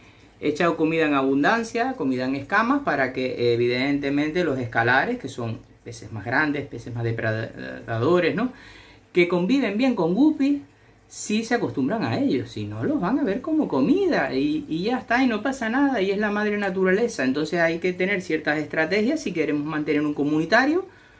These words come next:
con unos guppy y unos escalares. Pues en este caso, ahí tenemos el macho, está explorando el, el, el ecosistema este en el cual lo hemos, lo hemos dejado.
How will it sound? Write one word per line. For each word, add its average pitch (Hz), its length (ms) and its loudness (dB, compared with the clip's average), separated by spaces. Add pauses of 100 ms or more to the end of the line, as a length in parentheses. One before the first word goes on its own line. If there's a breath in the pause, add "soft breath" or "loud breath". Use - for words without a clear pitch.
(320 loud breath)
con 113 260 -2
unos 170 240 2
guppy 302 480 4 (420)
y 113 120 -6
unos 113 240 -2
escalares. 175 580 -2 (580 soft breath)
Pues 117 120 -14 (100)
en 110 140 -2
este 113 200 -2
caso, 277 440 2 (260)
ahí 113 120 -10
tenemos 120 340 -2
el 139 100 2
macho, 262 380 2 (1000)
está 120 300 0
explorando 156 1080 2
el, 135 220 -2
el, 82 460 -10
el 117 360 0
ecosistema 135 840 2
este 170 240 -4
en 127 100 -2
el 123 140 -6
cual 123 200 0
lo 120 140 2
hemos, 113 340 -4 (240)
lo 123 160 -14
hemos 120 220 -6
dejado. 247 520 2